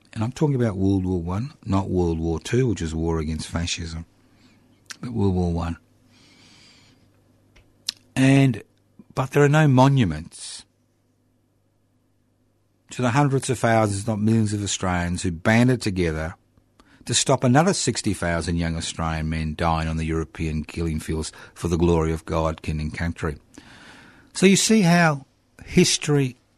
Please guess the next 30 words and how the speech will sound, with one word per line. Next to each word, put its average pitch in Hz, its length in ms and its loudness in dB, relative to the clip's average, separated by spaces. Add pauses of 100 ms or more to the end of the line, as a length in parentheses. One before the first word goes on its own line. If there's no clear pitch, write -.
(380)
is 127 200 0
manipulated 113 920 0
to 110 260 -2 (540)
suit - 380 -2
the 131 60 0
victors. 120 680 -2 (500)
And 139 100 -2
that's 139 160 -2
why 113 140 4
I'm, 104 140 4 (180)
I've 98 160 -6
got 110 140 -2
this 101 160 -4
great 107 300 0
concern 104 420 0
about 90 200 0
the - 60 -4
militarisation 90 880 0
of 80 80 -4
Anzac 85 520 -4
Day 78 220 -8
this 80 280 -8
year. 80 320 -8 (920)
Because 113 240 6
with 135 100 8
this 123 160 4
heightened 123 640 2
talk 101 300 0
of 80 160 -4
war, 85 640 -2